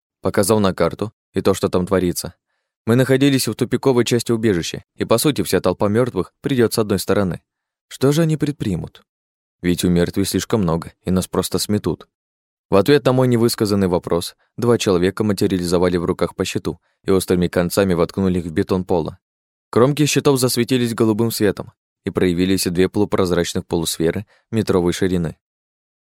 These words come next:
Теперь, если такая защита выдержит напор толпы мёртвых,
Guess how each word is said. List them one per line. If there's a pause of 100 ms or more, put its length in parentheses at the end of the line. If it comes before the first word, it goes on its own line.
(100)
Теперь,
если
такая
защита
выдержит
напор
толпы
мёртвых,